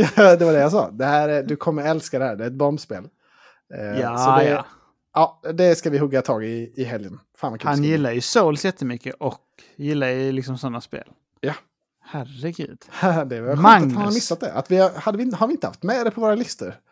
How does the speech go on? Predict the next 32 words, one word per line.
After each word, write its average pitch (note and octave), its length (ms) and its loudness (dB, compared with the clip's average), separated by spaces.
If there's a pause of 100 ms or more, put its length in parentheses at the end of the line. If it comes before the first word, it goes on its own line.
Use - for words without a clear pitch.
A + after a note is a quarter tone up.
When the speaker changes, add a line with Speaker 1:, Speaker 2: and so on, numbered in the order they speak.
(340)
Speaker 1:
Det G#2 160 -8
är G2+ 40 -6
tjänstefel D3+ 580 -2
av D#3+ 60 0
oss D3+ 180 -2
i D3 40 -10
så D3 160 -4
fall, A2+ 260 -4 (120)
när C#3 160 -6
vi C3 60 0
har C3 60 2
tipsat B2+ 320 -8
honom G#2+ 240 -10 (300)
Speaker 2:
Det C#3 60 -6
är C#3 40 -2
mycket D3+ 300 -4
Speaker 1:
tidigare. C#3 200 -6
Speaker 2:
märkligt. - 460 -16 (420)
Speaker 1:
Ja. - 220 -14 (920)
Men, A3 260 2
men, A#2+ 280 -4 (100)
har F3+ 160 2
vi G#3 100 2
något A#3+ 100 0
mer B2+ 180 -2
kul A2 220 -10
som B2 120 -12
släpps? - 280 -10
Speaker 2:
Men A#3+ 160 2
vä-, A#3+ 100 0
vä-, B3 280 2
vä-, A#3 220 4